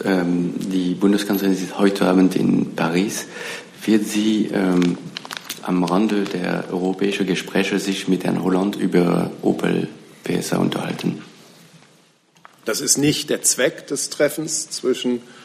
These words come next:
Speaker 2: dem französischen Staatspräsidenten, der Bundeskanzlerin und den Premierministern von Italien und Spanien. Und ich kann, äh, den Themen am Rande hier überhaupt nicht vorgreifen.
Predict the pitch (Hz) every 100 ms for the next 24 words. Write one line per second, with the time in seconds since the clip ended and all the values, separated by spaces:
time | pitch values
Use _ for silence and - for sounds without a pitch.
0 | - - - 120 120 120 127 113 113 117
1 | - 123 120 117 117 107 117 117 - 110
2 | - 117 117 - 107 110 - 120 117 117
3 | 110 - 110 110 104 - 110 113 110 107
4 | - 107 135 135 131 - - - - 120
5 | 110 113 - - 110 113 107 107 107 101
6 | 98 95 - - - - - - - 110
7 | 101 92 - 127 127 123 113 107 - 113
8 | - 117 131 123 110 - 110 - 117 104
9 | - 104 - 95 - 87 -